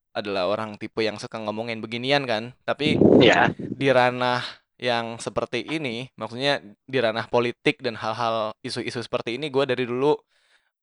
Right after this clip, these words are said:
Speaker 1: eh, jatuhnya pengen netral, ya kan? Maksudnya gue cari aman terus gitu loh. Pekerjaan gue pun menuntut kenetralan gue, ya nggak sih?
Speaker 2: <clears throat>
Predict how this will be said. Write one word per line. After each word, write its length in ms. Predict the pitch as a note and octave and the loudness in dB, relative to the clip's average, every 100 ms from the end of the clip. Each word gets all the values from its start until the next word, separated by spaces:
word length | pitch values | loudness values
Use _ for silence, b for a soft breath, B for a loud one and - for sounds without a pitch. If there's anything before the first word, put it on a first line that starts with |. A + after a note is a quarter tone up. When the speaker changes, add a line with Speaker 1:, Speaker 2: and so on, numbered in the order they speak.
| _ _ _ _ _ - | _ _ _ _ _ -4
Speaker 1:
eh, 80 | C3+ | -2
jatuhnya 400 | B2+ A2+ C3 E3 | 0 0 0 0
pengen 320 | D#3 C#3+ C#3 | 0 0 0
netral, 640 | C3 C3 A#2+ G#2+ C#2 - _ _ _ - | -2 2 6 6 2 -8 _ _ _ -4
ya 160 | C3 | -2
kan? 160 | A#2+ A#2 | 0 -2
Maksudnya 320 | A#2+ A#2+ C3+ | -4 -4 6
gue 160 | D#3+ D3+ | 6 6
cari 160 | C#3+ | 4
aman 320 | C3 D3 D3+ D3+ | 4 4 2 0
terus 240 | D3 D#3+ C#3 | 0 0 -2
gitu 160 | C3+ | -2
loh. 240 | A#2+ F#2+ _ _ _ _ - | -2 -2 _ _ _ _ -12
Pekerjaan 560 | - C3+ C3 B2+ C3+ | -6 -2 2 2 4
gue 80 | C3+ | 2
pun 160 | C3+ E3 | 2 2
menuntut 560 | C#3 C3+ C3 D3+ D3 | 0 -4 2 2 2
kenetralan 640 | - C3+ B2 B2 A#2+ B2+ C3 | -2 -2 0 2 2 2 4
gue, 180 | C#3 A#2+ A2+ _ | 6 4 0 _
ya 80 | - | 2
nggak 160 | - - | 6 8
sih? 160 | B2+ | 6
Speaker 2:
<clears throat> 60 | - | 0